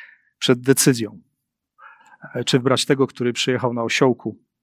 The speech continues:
który przynosi życie, czy wybrać tego, który przybywa na białym koniu, a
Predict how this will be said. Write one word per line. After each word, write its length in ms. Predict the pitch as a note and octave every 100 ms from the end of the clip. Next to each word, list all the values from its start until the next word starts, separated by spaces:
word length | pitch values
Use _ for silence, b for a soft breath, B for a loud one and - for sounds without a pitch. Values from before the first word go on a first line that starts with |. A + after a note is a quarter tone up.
| _ _ _ _ _ _
który 200 | - -
przynosi 400 | C3 C#3 B2+ -
życie, 360 | A#2+ D3 - B2
czy 180 | - A#2+
wybrać 380 | C3+ B2 A#2 -
tego, 240 | C3+ B2+
który 220 | - B2+
przybywa 420 | A#2+ B2+ B2+ B2
na 120 | A#2+ A#2
białym 280 | B2 A#2+
koniu, 360 | A#2 B2 G#2+ G2+ _ b b b b b _ _ - -
a 160 | -